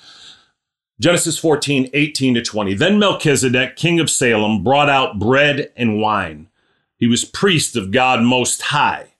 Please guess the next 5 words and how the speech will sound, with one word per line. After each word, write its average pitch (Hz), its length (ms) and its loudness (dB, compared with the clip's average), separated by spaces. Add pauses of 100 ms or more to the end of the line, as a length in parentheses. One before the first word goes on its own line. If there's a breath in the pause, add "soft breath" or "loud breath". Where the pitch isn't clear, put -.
(1200)
And 156 100 2
he 147 160 2
blessed 180 560 0
Abram, 120 680 2
saying, 113 800 0